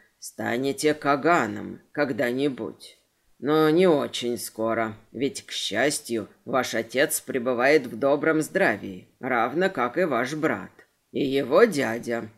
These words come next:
досточтимый Акбай Найон,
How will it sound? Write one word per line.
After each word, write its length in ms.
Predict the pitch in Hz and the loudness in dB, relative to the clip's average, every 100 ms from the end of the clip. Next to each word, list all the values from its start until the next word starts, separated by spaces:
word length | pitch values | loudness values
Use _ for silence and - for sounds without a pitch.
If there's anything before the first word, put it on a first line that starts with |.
| - | -6
досточтимый 920 | 123 147 - 135 - - 175 196 202 | -4 -2 -2 -2 -4 0 2 4 4
Акбай 520 | 123 131 117 147 165 | 4 0 2 4 6
Найон, 720 | 175 180 165 110 107 107 101 | 6 4 4 0 -6 -10 -12